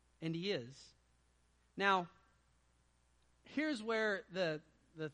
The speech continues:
theologians kinda get to. On this boat, man has a natural kind of, like, you know, he's gotta get up, he's gotta eat and sleep, he's gonna do that kind of thing, right? He's gonna move about the boat. But let's just take to the idea of moral. So here's how it works.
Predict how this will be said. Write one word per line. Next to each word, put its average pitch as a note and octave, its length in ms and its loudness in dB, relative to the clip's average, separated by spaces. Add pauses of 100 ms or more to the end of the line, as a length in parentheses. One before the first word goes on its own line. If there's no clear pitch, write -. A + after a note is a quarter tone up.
theologians F3 520 -2
kinda D#3 180 -4
get D#3 220 -6
to. C3 160 -8 (1500)
On G#3+ 160 2
this A3 160 -4
boat, E3 500 2 (420)
man G3+ 160 0
has G#3+ 180 0
a F3+ 40 0
natural F3+ 800 -2 (260)
kind F3 180 0
of, C3+ 100 -4 (520)
like, D3+ 220 -4
you E3 80 -4
know, C#3+ 160 -2 (120)
he's D3+ 120 -12
gotta D#3+ 180 2
get D#3 160 -2
up, D#3+ 140 -2
he's D3 140 -4
gotta C#3+ 160 -2
eat D#3+ 180 -6
and C#3+ 100 -4
sleep, D3 300 -6
he's C#3+ 120 -8
gonna D3 160 -2
do D3 160 -4
that D3+ 160 -4
kind D#3 140 -4
of C3+ 80 -8
thing, D3+ 220 -4
right? D3 140 0
He's D3 100 -6
gonna D3 100 -2
move D#3 160 -2
about D3+ 240 -2
the C#3 60 -14
boat. C#3+ 300 -4 (640)
But E3 80 -4
let's B3+ 160 -4
just - 160 -10
take A3+ 200 -6
to F#3+ 60 -8
the E3+ 120 -6
idea D3+ 260 -4
of B2+ 80 -8
moral. B2+ 380 -8 (1800)
So G3+ 60 -2
here's G#3 180 2
how F#3 120 4
it D3 60 -4
works. - 400 -6